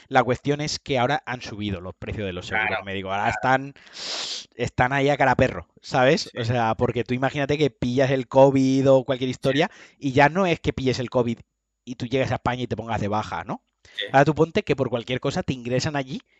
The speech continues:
Speaker 1: y te
Speaker 2: Sí.
Speaker 1: tiras un mes allí metido, con lo que
Speaker 2: A
Speaker 1: cuesta.
Speaker 2: cin-, a
Speaker 1: O sea,
Speaker 2: cinco mil dólares el día,
Speaker 1: a
Speaker 2: o sea.
Speaker 1: cinco mil pavos, o sea, arruinas a Mafre, o yo arruino a Mafre, yo trabajo con Mafre siempre. Entonces,
Speaker 2: Sí.
Speaker 1: claro, o sea,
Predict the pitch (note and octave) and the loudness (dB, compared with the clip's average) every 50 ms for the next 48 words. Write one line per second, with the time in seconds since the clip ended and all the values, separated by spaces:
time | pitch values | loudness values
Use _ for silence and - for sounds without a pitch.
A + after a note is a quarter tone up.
0 | _ - D3+ C#3+ - C3 - C#3+ D3 C#3+ A#2 - - - D#3 C3+ C3 D3 D3 D#3 | _ -10 -6 -2 -2 -2 0 2 2 2 0 0 -4 -2 0 0 0 0 0 0
1 | F3 F3 - E3 D3+ D#3 F3+ F3 D3+ C3 - F3+ F#3+ B2+ G#2+ - - - - _ | 2 4 4 2 2 2 -2 -2 -2 -2 -2 -2 -2 -2 -4 -6 -8 -14 -20 _
2 | _ - C#3 B2+ B2+ A#2+ B2+ A#2 A2+ C3 C3+ - - - _ _ _ _ _ _ | _ 0 2 4 4 2 0 0 0 0 0 0 -4 -12 _ _ _ _ _ _
3 | - - - - - C#3 C3+ - D#3+ C#3+ C#3 D3 C#3+ D3+ D3+ D#3 D#3 E3 E3 E3 | -20 -20 -12 -6 -4 -2 0 0 0 2 4 4 4 6 6 6 6 6 6 6
4 | E3 F3 E3 - F3 D3+ C3+ C#3 E3 E3 A#2 G#2 B2+ B2 - C3+ A#2 G#2+ C#3 C3 | 4 2 0 0 0 -2 0 0 0 0 2 0 -2 -2 -2 -2 -2 0 0 0
5 | C3+ C#3+ D#3 - - F3 F#3+ A#3+ D3 C3+ C3+ B2+ D3 B2 A#2+ A#2 G#2+ - A2+ A2+ | 0 0 2 6 8 8 10 8 6 2 2 4 4 4 4 2 0 -2 -4 -4
6 | A#2 B2 B2 C#3 D3 D#3+ D#3 F3+ E3 - C#3+ - D3+ F3+ - - D3 G#2 F#2 G#2+ | -2 0 0 2 2 2 2 2 4 4 6 8 6 6 6 4 -2 -4 -4 -6
7 | A2 A#2 A#2 A#2+ B2+ C3 C#3+ D3+ D3+ D3+ D3+ C#3 C3 D#3 - - E3 B2 A#2 A#2+ | -6 -6 -4 0 2 4 4 4 2 2 0 2 4 4 4 2 2 0 0 0
8 | B2 - C3+ C3+ C3 C#3+ B2+ A2+ B2+ A#2+ A#2 A#2+ A#2+ A#2 A2+ G#2 F#2+ G#2+ A2 - | 0 2 2 2 2 0 0 0 0 0 0 -2 -6 -8 -6 -6 -6 -8 -10 -8
9 | - A2 G2+ F#2+ F2+ G2 F#2 - _ - - - - - - - - B2 A#2+ B2+ | -6 -6 -6 -6 -8 -14 -14 -14 _ -20 -20 -20 -20 -20 -16 -10 -6 -2 2 4
10 | B2+ C3 - - A2 A2+ B2+ B2 F#2+ - A2+ G2+ F#2 | 4 4 4 2 0 2 2 2 2 0 -4 -8 -8